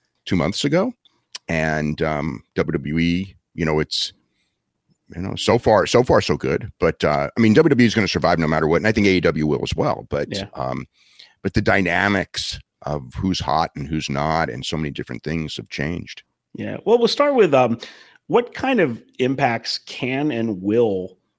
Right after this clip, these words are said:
Speaker 2: Vince McMahon's departure have on W W E's business itself? It seems like W W E is relatively idiot-proof financially,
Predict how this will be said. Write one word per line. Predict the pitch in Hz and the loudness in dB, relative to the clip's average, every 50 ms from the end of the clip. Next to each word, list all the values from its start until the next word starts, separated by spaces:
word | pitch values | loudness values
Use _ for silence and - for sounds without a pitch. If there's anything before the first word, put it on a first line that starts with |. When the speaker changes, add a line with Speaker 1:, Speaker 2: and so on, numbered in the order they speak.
| _ _ - | _ _ -6
Speaker 2:
Vince | 123 123 120 - - | -4 -4 -4 -4 -6
McMahon's | - 127 123 - - 107 110 110 110 110 107 - | -8 -10 -8 -8 -6 -6 -4 -4 -4 -4 -6 -8
departure | - - - - - - 113 117 120 - - 120 101 95 95 - - | -8 -10 -10 -10 -10 -8 -6 -6 -6 -6 -6 -8 -6 -8 -10 -10 -10
have | - - - 120 123 117 95 90 87 82 - - - | -8 -4 -4 -4 -4 -4 -4 -6 -8 -10 -12 -14 -10
on | - 104 107 110 104 | -8 -6 -4 -4 -2
W | 117 113 120 113 | -2 -2 0 -2
W | 110 104 110 107 98 | -2 -4 -4 -6 -6
E's | 101 98 - | -8 -8 -8
business | - 110 110 104 - 107 101 - | -8 -8 -8 -8 -8 -10 -10 -10
itself? | 98 - - 120 104 104 - | -12 -10 -6 -6 -6 -6 -6
It | 113 - | -8 -8
seems | - - 208 220 208 | -6 -4 -4 -2 0
like | 190 160 131 | 0 0 2
W | 151 143 143 147 | 2 0 2 2
W | 147 143 139 139 135 139 143 | 2 0 0 0 -2 -2 0
E | |
is | 131 110 - | 0 -2 -2
relatively | 110 117 120 123 127 120 - - - 127 135 123 131 139 139 131 135 123 - | -2 0 0 2 0 0 -2 0 0 0 0 0 0 0 0 0 0 -2 -4
idiot-proof | - 113 120 123 127 - - - 151 143 139 135 - - - - | -4 -4 -2 -2 -4 -4 -6 -4 -4 -2 -4 -4 -6 -14 -14 -6
financially, | - - 113 113 117 117 120 120 - 139 135 147 147 151 165 160 | -4 -2 0 0 0 -2 -2 -2 -2 0 0 0 0 0 -2 -6